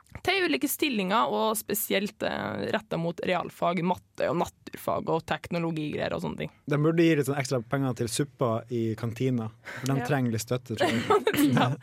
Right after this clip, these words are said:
Speaker 2: de
Speaker 1: Men,
Speaker 2: trenger hjelp.
Speaker 1: i hvert fall, det er i hvert fall gjeng. Vi oppe på Dragvoll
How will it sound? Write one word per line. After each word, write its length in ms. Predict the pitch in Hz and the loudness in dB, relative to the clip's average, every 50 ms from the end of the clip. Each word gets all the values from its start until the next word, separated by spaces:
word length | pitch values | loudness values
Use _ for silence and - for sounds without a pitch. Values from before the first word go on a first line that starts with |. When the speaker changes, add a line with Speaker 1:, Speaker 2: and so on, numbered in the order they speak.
| - - | -8 -4
Speaker 2:
de 100 | - 127 | -2 0
Speaker 1:
Men, 160 | 127 123 120 120 | 0 2 2 2
Speaker 2:
trenger 300 | - - - 110 107 107 | 2 2 2 0 -2 -4
hjelp. 160 | - - - | -6 -12 -20
Speaker 1:
i 180 | - _ - - | -16 _ 0 2
hvert 120 | 302 320 | 2 2
fall, 200 | - - 302 302 | 2 0 0 0
det 100 | 247 - | 0 0
er 60 | - | 2
i 40 | 285 | 2
hvert 160 | 285 285 294 | 2 2 2
fall 160 | - 277 285 277 | 2 0 0 2
gjeng. 480 | - - 269 269 214 214 202 - 247 240 | 0 2 2 2 2 2 0 0 2 2
Vi 120 | 254 262 277 269 | 2 2 2 0
oppe 100 | 277 - | 0 0
på 120 | 285 294 | 0 0
Dragvoll 580 | 247 302 311 285 247 220 196 220 277 330 302 240 | 2 4 4 4 4 4 4 4 4 4 4 2